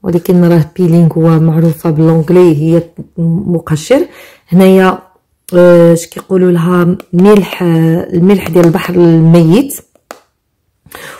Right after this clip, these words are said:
وكذلك اوراق، اوراق الشاي الاخضر.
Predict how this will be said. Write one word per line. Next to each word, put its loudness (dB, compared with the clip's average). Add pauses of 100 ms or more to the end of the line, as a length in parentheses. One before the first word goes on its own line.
(160)
وكذلك 2
اوراق، -2 (840)
اوراق 0
الشاي 2
الاخضر. -4